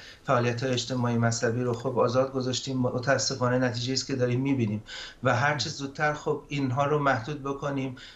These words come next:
رفت آمدها رو محدود بکنیم، اجتماعات رو محدود کنیم، خب بعد از چند هفته بعد از اون یه مقداری بهبود می‌بینیم. ولی مهم در این مسائل تداوم هست و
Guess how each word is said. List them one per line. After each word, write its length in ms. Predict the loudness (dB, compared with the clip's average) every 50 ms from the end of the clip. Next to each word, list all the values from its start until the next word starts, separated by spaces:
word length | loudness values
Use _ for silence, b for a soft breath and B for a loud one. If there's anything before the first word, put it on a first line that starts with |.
| B -2 0
رفت 240 | 0 0 0 0
آمدها 400 | 0 0 2 2 0 0 -2 -4
رو 100 | -4 -2
محدود 380 | 0 0 0 0 -2 -8 -8 -8
بکنیم، 420 | -8 -8 -6 -6 -6 -4 -4 -2
اجتماعات 540 | -2 -2 -2 -4 -4 -2 0 0 0 0 0
رو 60 | 0
محدود 340 | 0 0 0 0 -2 -6 -6
کنیم، 340 | -2 -2 0 2 0 0 -2 -4 B B B B B
خب 240 | 0 2 2 4 4 4
بعد 140 | 4 4
از 240 | 2 0 -2 -4 -4
چند 260 | -2 -2 -2 -2 -2
هفته 320 | -2 -4 -6 -6 -4 -4 -2
بعد 200 | 0 2 4 4
از 220 | 4 4 2 0
اون 180 | -4 -2 -2 0
یه 100 | 0 2
مقداری 380 | 2 2 2 2 2 2 2
بهبود 400 | 2 2 2 2 2 0 -2 0
می‌بینیم. 460 | 0 0 2 2 2 2 2 4 4 4
ولی 300 | 4 4 2 -2 -6 B B B B B B 0
مهم 420 | 2 2 2 4 2 2 0 0
در 180 | 2 2 2 2
این 160 | 2 0 -2
مسائل 560 | -2 -2 -2 -2 -2 -2 0 0 0 0 -2 -4 -6
تداوم 600 | -4 -4 -2 0 0 0 0 0 0 0 0 -2
هست 440 | -2 0 0 0 0 -2 -4 -4 -2
و 260 | 2 2 4 2 2